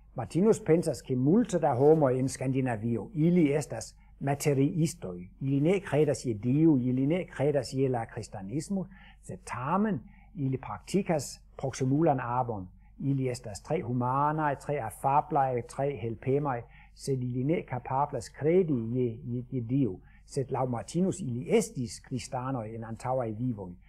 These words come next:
Sed Martinus tamen sentis, ke estis grava afero montri, ke Jesuo estis perfekta homo.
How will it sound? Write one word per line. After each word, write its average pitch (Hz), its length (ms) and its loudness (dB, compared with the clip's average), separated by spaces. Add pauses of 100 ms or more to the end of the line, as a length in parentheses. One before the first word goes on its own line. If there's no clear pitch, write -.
(260)
Sed 156 160 0
Martinus 160 480 2
tamen 214 380 0
sentis, 185 500 0
ke 151 240 -4
estis 143 240 -8
grava 175 400 2
afero 156 380 2
montri, 135 580 2 (400)
ke 139 80 0
Jesuo 147 880 2
estis 143 480 -6 (420)
perfekta 214 600 2
homo. 147 460 4